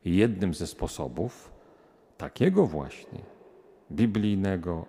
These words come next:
apostolskiego, w stylu świętego Pawła, odpowiadania na to pytanie była kończąca się niniejszym peregrinacja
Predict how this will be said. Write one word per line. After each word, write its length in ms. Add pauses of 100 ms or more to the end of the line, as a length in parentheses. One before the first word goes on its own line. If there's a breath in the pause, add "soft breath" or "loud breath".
apostolskiego, 1040
w 80
stylu 360
świętego 540
Pawła, 480 (580 loud breath)
odpowiadania 920
na 140
to 160
pytanie 580 (520 loud breath)
była 460
kończąca 760
się 360 (320 loud breath)
niniejszym 800
peregrinacja 1120